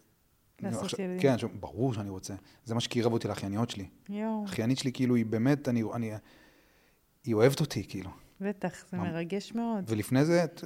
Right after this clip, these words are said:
Speaker 2: כאילו, פחות.
Speaker 1: בת כמה היא?
Speaker 2: אז היא בת שלוש, אבל יש לה אחות בת, כאילו, ש-, ארבע וחצי כזה, ו-, ו-, כש-, כשאחותה הגדולה הייתה כזה בת שנתיים, שלוש, אז פחות הייתי שם.
Speaker 1: כן.
Speaker 2: את מבינה?
Speaker 1: כן,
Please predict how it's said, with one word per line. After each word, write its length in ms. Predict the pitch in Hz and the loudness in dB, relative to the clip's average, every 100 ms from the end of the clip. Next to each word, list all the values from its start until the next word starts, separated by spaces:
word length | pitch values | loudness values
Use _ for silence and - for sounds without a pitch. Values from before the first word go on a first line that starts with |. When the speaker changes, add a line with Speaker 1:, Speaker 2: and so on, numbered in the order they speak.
| 147 | -6
Speaker 2:
כאילו, 340 | 185 185 185 170 175 - - 180 165 - | -4 -2 -4 -4 -6 -10 -12 -14 -14 -10
פחות. 500 | - 185 - - - _ _ _ | 0 0 0 -10 -18 _ _ _
Speaker 1:
בת 120 | 196 190 | -8 -2
כמה 240 | 196 190 | 0 2
היא? 120 | 185 170 - - - - _ - | 0 -4 -14 -20 -20 -20 _ -10
Speaker 2:
אז 200 | 117 98 | -8 -4
היא 140 | 131 | 2
בת 100 | 131 | 4
שלוש, 540 | - 113 101 107 - - | 4 4 4 0 -8 -6
אבל 200 | 117 104 | 0 2
יש 140 | 113 123 | 2 4
לה 80 | |
אחות 320 | 110 - 117 110 | 4 6 6 4
בת, 220 | 107 - | -2 -2
כאילו, 200 | - 104 | -4 -4
ש-, 240 | - - - | -4 -2 4
ארבע 320 | 110 98 101 104 - - _ _ - 117 | 4 4 -4 -6 -14 -20 _ _ -16 -12
וחצי 340 | 101 92 107 98 | -4 -2 -2 -2
כזה, 280 | 98 92 107 - - _ _ | -4 -4 -6 -10 -20 _ _
ו-, 320 | 101 98 101 95 - | -8 -4 -4 -4 -8
ו-, 260 | 101 104 101 101 - _ _ - - _ - | -10 -8 -6 -10 -14 _ _ 0 0 _ -12
כש-, 200 | - 107 98 - - | -6 -4 -4 -6 -16
כשאחותה 500 | - 104 95 98 113 | -6 -4 -4 2 6
הגדולה 340 | 117 113 120 | 6 8 10
הייתה 240 | 131 113 117 | 10 8 4
כזה 200 | 120 110 | 4 4
בת 160 | 110 | 2
שנתיים, 320 | - 113 131 120 | 2 4 4 4
שלוש, 320 | 123 180 - | 6 6 4
אז 120 | 104 | -2
פחות 360 | - - 127 113 | -8 2 4 6
הייתי 260 | 127 180 | 4 4
שם. 180 | - 85 80 - | 0 -4 -12 -10
Speaker 1:
כן. 260 | - 202 185 - | -6 -4 -4 -8
Speaker 2:
את 60 | |
מבינה? 280 | 107 98 107 139 | -8 -6 -6 -6
Speaker 1:
כן, 180 | - 208 | -6 -6